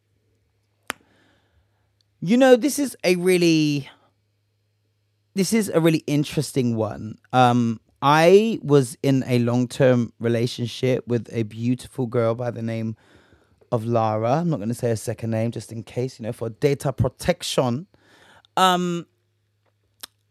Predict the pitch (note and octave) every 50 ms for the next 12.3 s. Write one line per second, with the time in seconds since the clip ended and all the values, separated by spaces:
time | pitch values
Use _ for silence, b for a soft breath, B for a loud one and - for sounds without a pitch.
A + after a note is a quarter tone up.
0 | _ - E3+ E3 D#3+ D#3+ D#3 D3+ C#3+ C#3 D3 F#3 F#3+ D#3 D3+ - E3 D3 D3+ D3
1 | C#3+ B2+ A#2 _ _ _ _ _ _ _ - - F3+ - - D#3+ C#3+ B2+ - -
2 | B2 A#2+ E2 D#2 G#2+ F#2+ F2+ E2+ F2 - - - _ _ _ _ _ _ _ _
3 | _ - B2 B2 B2 B2 A#2+ A#2+ - - _ _ _ _ _ _ _ _ _ _
4 | _ _ _ _ _ _ _ _ _ _ _ _ _ _ _ _ - D3+ D#3+ E3
5 | E3+ D#3+ - - D#3+ D3+ C#3+ C#3 - _ _ _ _ _ _ _ _ _ _ _
6 | _ _ _ _ _ _ _ _ _ _ _ _ _ _ _ - - - F3 E3
7 | D3+ B2+ A#2+ A#2 A#2 - - - - _ - C3 B2+ A2+ - _ - - - A#2+
8 | B2 C3 A#2+ C3+ C3+ B2+ A2+ - _ _ _ _ _ - - C3 A2 - - -
9 | - A#2+ C3 C#3+ D3 D3+ - E3 D#3+ B2+ - D#3+ D3+ C3 - C3 B2+ B2 C3+ B2+
10 | A#2+ B2 B2+ A#2+ A2+ - B2 A#2+ A2+ G#2+ - - A#2 A2 A2 G#2+ _ _ b b
11 | b b b b b b b b b b b b C#3 C3 B2+ B2+ - - C3 A#2+
12 | A2 C3 - - - B2+